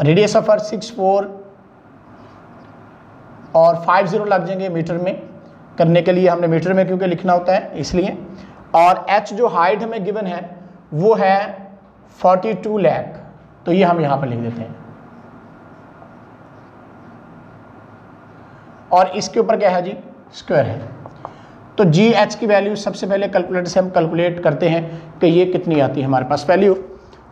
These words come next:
उसके बाद फिर हम orbital velocity के formula में इसको क्या करेंगे, Orbital velocity के formula में इसको जाके हम put कर देंगे। तो calculator की मदद से हम इसको कर लेते हैं Calculation इसकी।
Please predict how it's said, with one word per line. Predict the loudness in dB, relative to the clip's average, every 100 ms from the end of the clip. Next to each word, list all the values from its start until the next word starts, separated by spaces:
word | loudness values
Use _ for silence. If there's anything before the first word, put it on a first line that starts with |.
| -4
उसके | -2 2 4
बाद | 4 4 0
फिर | -2
हम | -2
orbital | 0 -2 -2 -6
velocity | -2 0 -2 -4 -4
के | -4
formula | 0 0 0 -4
में | -4 -4 -8 -20 -14 -10
इसको | -2 0
क्या | 2 4
करेंगे, | 4 2 2 0 -2 -18 -20 0
Orbital | 2 2 0 0
velocity | 0 0 0
के | -2
formula | -2 -4 -4 -6
में | -8
इसको | -6 0
जाके | 2 2 0 -6 -8 -16 -4
हम | 0 0
put | 2 0
कर | 2 0
देंगे। | 0 -4 -6 -10 -20 -20 -4
तो | 0
calculator | 2 0 -2 0
की | 0 0 0 -4
मदद | -2 -2 -2
से | -2
हम | -4
इसको | -4 -4
कर | 0 0
लेते | 0 0
हैं | -2 -6 -16 -20 -20 -20 -20 -20 -14 0
Calculation | 2 4 2 2 -4
इसकी। | -4